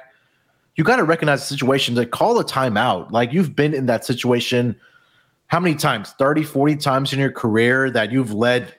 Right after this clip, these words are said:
the Seattle Seahawks to what it was, like, thirty plus come from behind or game-winning drives when you were there. Like, you, they paid you this amount of money, you know.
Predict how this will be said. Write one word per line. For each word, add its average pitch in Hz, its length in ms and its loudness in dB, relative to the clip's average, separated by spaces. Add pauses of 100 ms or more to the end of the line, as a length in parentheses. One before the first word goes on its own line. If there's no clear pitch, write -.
(100)
the 110 160 -2
Seattle 123 340 0
Seahawks 120 520 0
to 127 60 -2
what 120 140 0
it 117 60 0
was, 107 160 0
like, - 220 -6
thirty 127 240 2
plus 123 340 0
come 120 260 -4
from 120 140 -2
behind 117 460 0
or 104 180 0
game-winning 113 560 0
drives 110 500 0 (300)
when 127 140 2
you 135 80 4
were 120 100 4
there. 113 360 2
Like, 123 340 0 (100)
you, 139 360 -4
they 156 200 0
paid 185 400 0
you 170 80 4
this 151 260 0
amount 131 280 2
of 104 100 -4
money, 135 380 0 (260)
you 196 140 2
know. 175 420 2